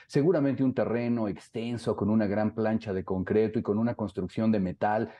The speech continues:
al cual le pondrá unos racks y unos montacargas y vete a saber, me-, bueno, eso, eso lo puede hacer cualquier empresa, pero eso no te soluciona el problema básico que ahorita te voy a decir hacia dónde va.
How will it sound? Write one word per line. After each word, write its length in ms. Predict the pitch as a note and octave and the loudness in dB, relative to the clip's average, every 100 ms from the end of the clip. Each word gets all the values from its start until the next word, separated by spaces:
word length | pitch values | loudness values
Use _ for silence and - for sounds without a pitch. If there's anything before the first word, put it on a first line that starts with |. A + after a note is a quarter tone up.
| - - | -14 -2
al 160 | G#2+ | 0
cual 160 | C3 B2+ | 2 0
le 60 | |
pondrá 260 | - G#2+ G#2+ | 0 -2 0
unos 260 | A#2+ A2+ F#2+ | 0 0 0
racks 400 | G#2+ A2 A2+ - | -2 -2 -6 -4
y 40 | |
unos 200 | A2+ A2 | -2 -2
montacargas 640 | G2 F#2 F2+ G#2+ G#2+ G#2 | -4 -4 -2 0 0 0
y 60 | F#2+ | -2
vete 220 | G#2+ A2+ | -2 -2
a 40 | A2+ | -2
saber, 240 | G2 G#2 | 0 0
me-, 200 | G#2+ G#2+ - | 0 -2 -6
bueno, 340 | G2+ B2 G#2+ - | -4 -2 -2 -2
eso, 380 | B2+ D#3 D3 - - _ | -2 0 0 -2 -12 _
eso 180 | F3+ F#3 | -2 2
lo 160 | D3+ - | 0 0
puede 240 | D#3 D3 | 2 2
hacer 380 | B2 C3+ B2+ - | 2 0 0 -4
cualquier 600 | - G#2 F#2+ B2 A#2+ A2 - | -6 -8 -2 0 2 0 -6
empresa, 540 | A#2 A#2+ C3+ - - _ _ - | -4 0 0 -2 -10 _ _ 0
pero 160 | F3 | 2
eso 160 | G#3+ G#3+ | 2 0
no 180 | G3 G#3 | -4 -2
te 120 | F#3+ | -4
soluciona 720 | - C3+ A#2 - D#3 D3+ D3+ | -2 -4 -4 -6 -4 -2 -2
el 120 | B2+ | -4
problema 580 | - G#2+ G#2 A2+ A#2 A#2+ | -2 2 2 2 0 0
básico 500 | A#2+ B2+ - F#2+ G#2 | 0 -4 -6 -6 -6
que 140 | - | -2
ahorita 320 | F2 G2+ F#2+ F#2+ | -2 -2 -2 -2
te 100 | F2+ | 0
voy 160 | F#2+ | 2
a 20 | G2 | 0
decir 240 | - F#2+ | -2 -4
hacia 200 | F#2+ F2 | -4 -4
dónde 260 | F2 G2 A2+ | -4 0 2
va. 220 | - | 2